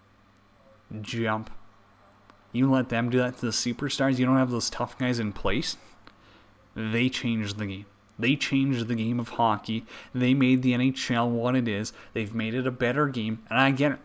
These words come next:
There's no place for 'em right now. There, there's hardly a place for 'em right now.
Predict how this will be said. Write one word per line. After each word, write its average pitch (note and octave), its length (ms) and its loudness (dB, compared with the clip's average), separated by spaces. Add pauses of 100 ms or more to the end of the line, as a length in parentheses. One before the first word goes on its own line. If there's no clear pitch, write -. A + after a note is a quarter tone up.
(220)
There's B2 280 2
no C3 380 6
place C#3+ 500 0 (520)
for B2 340 2
'em A2+ 120 2
right A2+ 200 4
now. G#2 240 0
There, D#3+ 220 6
there's D3+ 180 2
hardly D#3+ 400 6
a B2 60 4
place B2+ 360 0
for B2 240 0
'em A#2 100 -2
right A2+ 260 2
now. A2 200 -2